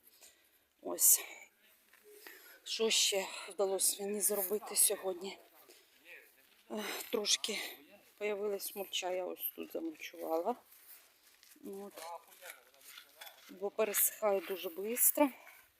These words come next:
Ось до сюди мені хватило. От. Мульчі. Там ще в мене трохи є.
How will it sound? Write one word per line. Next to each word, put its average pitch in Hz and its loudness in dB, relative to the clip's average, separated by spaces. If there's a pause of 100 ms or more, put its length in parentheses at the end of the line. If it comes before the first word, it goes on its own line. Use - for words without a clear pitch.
(1200)
Ось 170 -8
до 175 -6
сюди 220 -4
мені 233 -4
хватило. 240 -2 (1120)
От. 220 -4 (1300)
Мульчі. 233 0 (1200)
Там 214 -10
ще - -2
в 208 -4
мене 202 -4
трохи 208 -10
є. 240 4